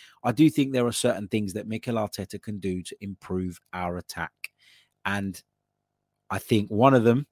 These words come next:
or the main one, is taking the shackles off of certain players. I think another one is including more of the players that possess that particular skill set, the ability to dribble with the ball, the bravery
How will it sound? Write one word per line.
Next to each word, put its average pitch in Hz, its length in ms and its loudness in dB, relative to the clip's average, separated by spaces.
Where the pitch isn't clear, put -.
or 92 100 -8
the 87 80 -8
main 113 340 0
one, 110 260 0
is 101 100 -6
taking 107 380 0
the 101 60 -4
shackles 104 500 -4
off 98 160 -8
of 92 120 -10
certain 90 320 -8
players. 98 440 -8
I 113 80 -2
think 113 180 2
another 120 340 6
one 107 220 2
is 107 220 0
including 117 920 4
more 117 400 4
of 101 120 0
the 113 80 2
players 104 460 -2
that - 200 -8
possess 104 440 -2
that - 220 0
particular 113 440 -8
skill 117 320 4
set, 107 300 -2
the 101 80 -2
ability 110 400 2
to 107 120 -8
dribble 104 280 2
with 101 120 0
the 104 80 -4
ball, 101 240 -2
the 95 120 -2
bravery 104 800 4